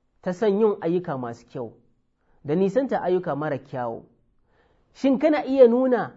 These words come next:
hikima ta Allah wannan ma'ana ne gare ta? Da na ce Allah mai hikima ne, ina nihin haka ne, ma'ana wanda yake kusantar ayyuka ko yake son yin ayyuka masu kyawu, kuma yake nisantar ayyuka mara kyawu.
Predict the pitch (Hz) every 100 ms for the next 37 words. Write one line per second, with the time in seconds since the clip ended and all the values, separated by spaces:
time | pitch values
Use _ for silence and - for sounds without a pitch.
0 | _ _ _ _ _ 226 269 285 262 254
1 | 247 247 202 240 208 170 160 214 185 165
2 | 180 180 117 131 147 233 262 196 - 233
3 | 214 170 180 190 220 190 180 - 196 180
4 | 185 170 156 190 165 165 170 _ _ _
5 | _ - 147 180 190 190 247 220 170 -
6 | - _ 175 202 170 160 185 202 185 -
7 | 175 185 180 123 - _ _ _ - 339
8 | 359 247 - 214 196 165 - - 180 196
9 | 185 139 131 135 151 147 131 - _ _
10 | _ _ _ _ _ _ _ _ _ _
11 | _ _ _ _ _ _ _ - 226 240
12 | 240 208 196 226 220 135 196 190 165 160
13 | 147 151 147 147